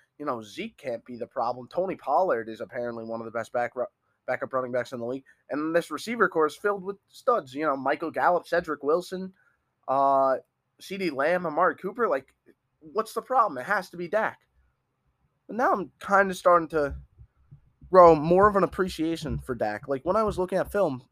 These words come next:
for this exact ranking, I began to notice, like, damn, I don't know why I was really hating on him.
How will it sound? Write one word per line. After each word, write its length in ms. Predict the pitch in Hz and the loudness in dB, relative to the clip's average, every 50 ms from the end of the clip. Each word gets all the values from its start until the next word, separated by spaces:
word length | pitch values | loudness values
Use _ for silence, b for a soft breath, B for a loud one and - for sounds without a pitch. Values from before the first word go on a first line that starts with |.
| _ _ _ | _ _ _
for 180 | - - 147 139 | -2 0 0 2
this 200 | 127 127 - 131 | 2 -2 -4 -6
exact 340 | 123 117 135 127 123 - | -4 -2 0 0 0 0
ranking, 380 | 127 147 185 190 - 117 113 113 B B B B B B B | -2 -2 -2 -2 -4 -6 -8 -10 B B B B B B B
I 60 | B | B
began 240 | 196 220 226 220 220 | 0 0 0 0 0
to 40 | 220 | 0
notice, 260 | 254 254 208 151 - | 0 0 -2 0 0
like, 200 | 151 143 135 - | -2 -2 -2 -4
damn, 340 | - 202 254 262 143 110 - _ _ - - - - - _ - - - - - - _ _ - - - | -6 -4 -4 -4 -4 -6 -8 _ _ -12 -10 -10 -10 -12 _ -16 -16 -14 -16 -20 -20 _ _ -20 -6 -2
I 120 | - 208 | 0 0
don't 100 | 311 330 | 2 4
know 120 | 240 202 180 | 4 4 6
why 200 | 156 151 160 170 | 6 6 6 6
I 40 | |
was 140 | 180 180 165 | 4 0 -2
really 220 | 185 208 208 202 196 | -4 -4 -2 -2 -2
hating 300 | 214 233 226 196 151 123 | -2 -4 -4 -4 -4 -6
on 120 | 117 107 | -6 -8
him. 140 | 101 95 | -10 -14